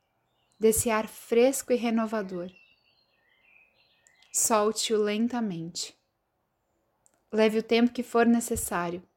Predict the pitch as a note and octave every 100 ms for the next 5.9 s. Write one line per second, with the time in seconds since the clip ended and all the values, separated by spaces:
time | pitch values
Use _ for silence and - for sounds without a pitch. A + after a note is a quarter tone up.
0 | _ _ _ _ _ _ - A3 - G#3
1 | G3+ G3 G#3+ - _ _ _ _ _ -
2 | A3 - B3+ G3 F#3+ G3+ F3 F#3 - _
3 | _ _ _ _ _ _ _ _ _ _
4 | _ _ _ _ _ _ _ _ _ -
5 | A3+ - A3+ A3 A#3 - - -